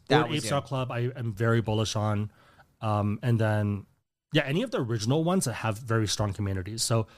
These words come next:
Speaker 2: Steph Curry and a lot of other N B A players bought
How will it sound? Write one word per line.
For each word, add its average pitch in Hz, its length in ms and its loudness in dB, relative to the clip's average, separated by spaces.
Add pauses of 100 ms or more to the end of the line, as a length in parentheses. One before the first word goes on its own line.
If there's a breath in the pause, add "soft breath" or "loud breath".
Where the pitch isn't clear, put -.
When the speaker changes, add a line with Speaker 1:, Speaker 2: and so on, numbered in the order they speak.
Speaker 2:
Steph - 300 2
Curry 127 380 4
and 117 100 0
a 110 40 2
lot 107 140 2
of 113 80 -2
other 117 220 -2
N 110 120 -2
B 107 160 0
A 104 40 -4
players 101 320 -2
bought 98 400 -4